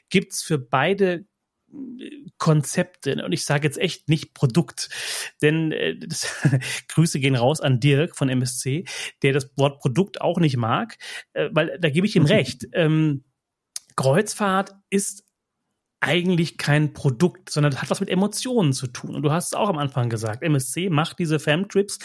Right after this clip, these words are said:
Speaker 1: damit man es erleben kann, dass man diese Emotionen der Kreuzfahrt spürt. Und, und, ähm, das ist es. Am Ende gibt's für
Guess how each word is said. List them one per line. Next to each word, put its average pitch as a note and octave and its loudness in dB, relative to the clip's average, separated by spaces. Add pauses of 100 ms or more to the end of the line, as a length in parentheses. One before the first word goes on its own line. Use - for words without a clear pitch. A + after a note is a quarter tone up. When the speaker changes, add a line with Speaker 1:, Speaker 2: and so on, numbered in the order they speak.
(320)
Speaker 1:
damit D3 2
man E3+ 2
es D#3+ -4
erleben D3+ 2
kann, A#2 -6
dass A2+ -6
man C#3+ 4
diese D3 2
Emotionen D#3+ 2 (320)
der C3 4
Kreuzfahrt B2 0
spürt. - 2 (580)
Und, D3+ 0
und, D#3 -4
ähm, C#3 0 (1400)
das D#3+ 2
ist G#3 -2
es. D#3 0
Am D#3+ -2
Ende G3+ 2
gibt's E3 -2
für D3+ -2